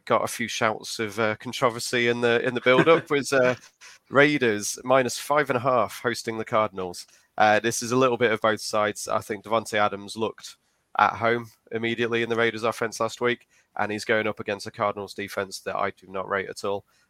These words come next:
Speaker 1: Uh, the Cardinals blitzed Mahomes a lot last week, uh, which, in fairness, getting pressure on Derek Carr is the way to slow him down. But I do think that they may well drop off from that. And the Cardinals' offensive line is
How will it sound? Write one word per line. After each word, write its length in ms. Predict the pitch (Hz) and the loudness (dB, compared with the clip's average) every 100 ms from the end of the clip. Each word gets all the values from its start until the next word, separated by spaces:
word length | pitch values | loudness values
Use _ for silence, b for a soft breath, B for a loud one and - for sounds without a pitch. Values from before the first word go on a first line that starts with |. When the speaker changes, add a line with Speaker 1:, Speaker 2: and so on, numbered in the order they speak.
| - | -4
Speaker 1:
Uh, 200 | 95 98 | -2 0
the 100 | 104 | 0
Cardinals 400 | 120 113 110 98 | 0 0 -2 -8
blitzed 460 | - 123 - - _ | -4 -4 -4 -10 _
Mahomes 340 | 117 120 143 131 | -4 -2 -2 -4
a 60 | |
lot 280 | 101 113 - | -2 0 0
last 280 | 95 92 - | -4 -8 -10
week, 220 | 95 - b b b - | -14 -16 b b b 0
uh, 160 | 107 | 2
which, 340 | 104 120 - - | 2 0 -2 -4
in 140 | 117 | -6
fairness, 600 | - 139 143 151 - - - - | 2 2 4 0 -4 -12 -16 -6
getting 200 | 120 113 | -6 -2
pressure 260 | 127 - | -2 -2
on 80 | 117 | -2
Derek 260 | 120 113 - | 0 0 0
Carr 200 | 113 110 | 0 0
is 160 | 113 | -4
the 80 | 107 | -2
way 160 | 104 104 | -2 -4
to 100 | 107 | -6
slow 220 | - 104 | -4 -4
him 80 | 101 | 0
down. 320 | 104 95 101 b b b b b _ - | 2 2 -2 b b b b b _ -2
But 160 | 110 90 | 2 2
I 100 | 101 | 2
do 160 | 104 | -2
think 260 | 98 107 95 | -6 -6 -6
that 140 | 104 | -4
they 180 | 104 101 | -2 -4
may 280 | 101 104 98 | -2 -2 0
well 240 | 101 98 | 0 -2
drop 260 | 95 98 - | -2 -4 -2
off 100 | 101 | -4
from 200 | - 104 | -6 -2
that. 220 | 101 - _ _ _ - | 0 -2 _ _ _ -2
And 280 | 104 107 | 0 -2
the 120 | - 113 | -8 -6
Cardinals' 380 | 117 107 101 | -4 -4 -8
offensive 400 | 104 110 98 98 | -6 -6 -6 -6
line 260 | 107 101 98 | -2 -2 -2
is 320 | 101 92 - | -8 -8 -12